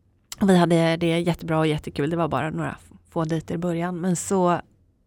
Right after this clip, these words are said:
helt plötsligt så blev det ganska tyst.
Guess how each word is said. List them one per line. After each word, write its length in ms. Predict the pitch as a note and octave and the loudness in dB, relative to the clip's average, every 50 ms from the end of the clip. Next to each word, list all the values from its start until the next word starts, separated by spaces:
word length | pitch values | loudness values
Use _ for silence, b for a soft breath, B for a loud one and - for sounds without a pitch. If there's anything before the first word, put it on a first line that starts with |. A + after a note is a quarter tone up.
| _ _ _ _ _ _ _ | _ _ _ _ _ _ _
helt 200 | - F3+ F#3 F3+ | -4 -2 -2 0
plötsligt 420 | - F#3 E3+ - - F3 E3+ - - | 0 -2 -4 -4 -6 -8 -8 -6 -8
så 100 | F3+ F3 F#3 E3+ - _ _ _ | -8 -6 -8 -8 -10 _ _ _
blev 160 | - G3 F#3 | -4 -2 -2
det 80 | F3+ F#3+ | 0 -2
ganska 260 | F#3 F3+ E3+ - F3+ | -2 -4 -4 -6 -8
tyst. 440 | - - D#4 - - - - - | -8 -10 -12 -12 -12 -14 -16 -20